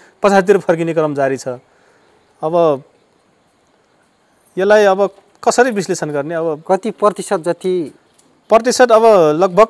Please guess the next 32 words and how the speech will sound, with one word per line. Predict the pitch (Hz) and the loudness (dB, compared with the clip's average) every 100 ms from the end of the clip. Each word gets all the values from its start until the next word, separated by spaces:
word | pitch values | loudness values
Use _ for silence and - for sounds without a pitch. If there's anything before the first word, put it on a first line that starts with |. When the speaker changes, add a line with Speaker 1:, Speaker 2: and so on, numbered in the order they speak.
| - | 0
Speaker 2:
जस्तो | 160 190 | -12 -8
शासन | 202 190 - | -2 -2 2
Speaker 1:
साठी, | 190 196 220 | 4 4 2
Speaker 2:
सत्ता | 196 180 | 0 -2
त | - | -2
Speaker 1:
अँ, | 202 165 | -2 -4
Speaker 2:
चेन्ज | 135 180 160 | -4 -4 -4
भइगयो, | 139 139 147 | -4 -4 -4
होइन? | 147 127 | -4 0
Speaker 1:
साठी | 185 202 226 | 2 2 0
प्रतिशत | 233 202 202 208 | -2 -2 -4 -2
जति | 208 208 143 107 147 _ - | -2 -4 -8 -12 -20 _ -16
Speaker 2:
भइगयो। | 127 127 131 135 | -14 -12 -12 -14
Speaker 1:
थियो | - 202 202 262 - | -6 -2 -2 -2 -10
Speaker 2:
हजुर। | 131 120 117 _ - | -16 -16 -18 _ -8
Speaker 1:
अवस्था। | 156 160 - 208 247 139 | -4 -4 -4 -8 -8 -16
Speaker 2:
हजुर। | 123 120 _ _ _ - | -18 -20 _ _ _ -10
Speaker 1:
अपेक्षा | 175 202 - | -10 -8 -10
एकदम | 185 190 185 | -10 -14 -14
हाई | 127 143 180 165 131 - | -4 0 0 -2 -6 -12
थियो। | 160 147 147 143 | -8 -8 -10 -12
Speaker 2:
हजुर। | 123 120 _ | -12 -14 _
Speaker 1:
अहिले | 202 214 | 0 0
त | 202 | -2
बिस्तारै | - 220 226 226 | -2 2 4 2
पचास | 220 208 190 | 0 0 -2
हुँदै | 196 214 214 - - _ _ | -2 -4 -6 -8 -18 _ _
चालिसतिर | - 202 190 - | 0 2 4 4
Speaker 2:
घटेर। | |
Speaker 1:
आइरहेछ। | 196 170 147 120 120 117 _ _ - | 4 4 2 -2 -10 -16 _ _ -6
खास | - 208 | -2 0
बढ्नुपर्ने। | 185 196 190 180 165 156 | 2 0 0 -2 -4 -8